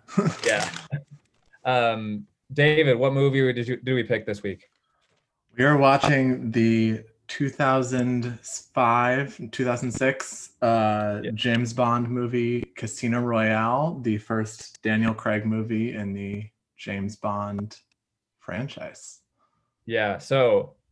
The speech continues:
Speaker 2: Casino Royale came out in two thousand six, directed by Martin Campbell, budget of a hundred fifty million dollars, made six hundred and six million dollars at the box office, ninety-five percent on Rotten Tomatoes,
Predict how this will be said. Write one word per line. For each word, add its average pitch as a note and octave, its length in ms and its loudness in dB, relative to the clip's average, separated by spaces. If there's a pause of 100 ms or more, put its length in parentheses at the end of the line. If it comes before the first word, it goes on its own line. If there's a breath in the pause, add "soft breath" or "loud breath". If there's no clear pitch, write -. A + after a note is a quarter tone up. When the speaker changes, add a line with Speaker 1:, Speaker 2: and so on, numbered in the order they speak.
(280)
Speaker 2:
Casino D3 260 -2
Royale C3+ 440 4
came C3+ 100 -4
out C3 80 -2
in B2+ 80 -6
two C3 140 -6
thousand B2 260 -2
six, - 460 -4 (440 soft breath)
directed C3 280 2
by C3 120 4
Martin B2 320 2
Campbell, C3+ 640 -2 (460 soft breath)
budget C3 300 2
of B2 80 0
a A#2+ 40 2
hundred B2 380 -2
fifty B2+ 220 -4
million A#2+ 320 -4
dollars, A2 560 -2 (480)
made A#2+ 500 0
six - 420 -8
hundred C3 180 0
and A#2+ 120 -4
six B2 300 -2
million A#2 200 -6
dollars G#2+ 240 -2
at G#2 40 -6
the F#2+ 80 -10
box A2+ 280 -4
office, G#2 500 -4 (500)
ninety-five B2+ 600 0
percent A#2+ 300 -4
on A2 80 -2
Rotten A2 240 -2
Tomatoes, A#2+ 640 0